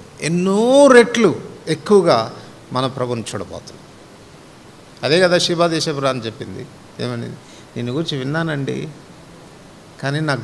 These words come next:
డౌట్ వచ్చింది. అంత జ్ఞానవంతులు ఎవరు ఉంటారు అనుకున్నాను, కానీ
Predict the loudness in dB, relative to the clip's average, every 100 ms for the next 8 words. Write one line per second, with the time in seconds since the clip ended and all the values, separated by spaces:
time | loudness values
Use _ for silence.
0 | -6 -6 -2 -4 -4 -8 -6 -8 -8 -10
1 | -6 -4 -2 -4 -4 -4 -4 -4 -6 -6
2 | -6 -6 -8 -8 -8 -8 -8 -8 -8 -10